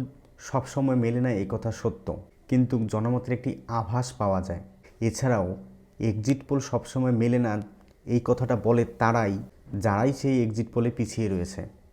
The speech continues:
তো যাই হোক, এবার আলোচনা করব যে এক্সিট পোলে কী দেখাচ্ছে। দেখুন, পাঁচটি বড় সংস্থা বিহারের বিধানসভা নির্বাচনের ফলাফল নিয়ে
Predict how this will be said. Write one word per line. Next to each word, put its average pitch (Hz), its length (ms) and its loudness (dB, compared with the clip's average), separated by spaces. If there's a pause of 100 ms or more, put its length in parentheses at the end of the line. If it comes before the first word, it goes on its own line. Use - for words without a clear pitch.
(280)
তো 123 120 -2
যাই 120 260 4
হোক, 131 180 0 (140)
এবার 120 260 2
আলোচনা 110 360 0
করব 107 260 -2 (180)
যে 113 100 -2 (180)
এক্সিট 110 340 -4
পোলে 117 180 0 (140)
কী 151 180 0
দেখাচ্ছে। 98 460 -2 (420)
দেখুন, 117 300 2
পাঁচটি 120 380 -2 (100)
বড় 113 200 2 (120)
সংস্থা 107 480 -6 (720)
বিহারের 120 440 2
বিধানসভা 113 480 -2
নির্বাচনের 110 580 0 (580)
ফলাফল 117 480 0
নিয়ে 127 160 0